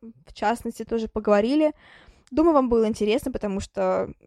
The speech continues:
правда, тема, тема такая захватывающая, потому что, правда, метро — это отдельная жизнь. Ам,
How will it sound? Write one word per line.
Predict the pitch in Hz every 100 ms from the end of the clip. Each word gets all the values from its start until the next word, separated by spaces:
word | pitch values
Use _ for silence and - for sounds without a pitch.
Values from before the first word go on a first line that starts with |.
| -
правда, | 214 220 185
тема, | - 202 190 -
тема | - 233 233
такая | 226 220
захватывающая, | 220 226 233 226 - 180 185 -
потому | - 208
что, | 220 220
правда, | 226 208 196
метро — | 196 208 285
это | 294 202
отдельная | 196 202 214 196
жизнь. | 190 190 165 - - _ _ - - - - _
Ам, | - 214 208 208 208 208 208 208 214